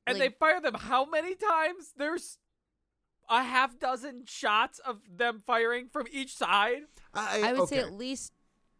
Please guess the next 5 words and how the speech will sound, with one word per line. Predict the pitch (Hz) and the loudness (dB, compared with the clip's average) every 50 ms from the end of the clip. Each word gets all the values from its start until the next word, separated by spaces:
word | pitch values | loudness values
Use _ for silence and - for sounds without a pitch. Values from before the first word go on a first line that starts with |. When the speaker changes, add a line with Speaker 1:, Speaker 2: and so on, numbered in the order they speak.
| _ - - | _ -18 -14
Speaker 2:
twenty | - - 240 240 233 233 226 220 214 202 | -8 -2 0 0 0 0 -2 -4 -6 -6
times | - 220 202 180 170 160 151 131 - - 175 - - - | -6 -4 -2 -2 -2 -4 -4 -8 -12 -14 -14 -14 -16 -12
each | - 175 - - - | -10 -10 -8 -8 -8
ship. | - - - 156 139 - - _ _ - - _ _ _ _ _ _ _ _ - | -10 -8 -6 -6 -6 -8 -10 _ _ -20 -20 _ _ _ _ _ _ _ _ -4
Speaker 3:
Okay, | 180 180 175 170 139 98 | -4 -4 -4 -6 -10 -12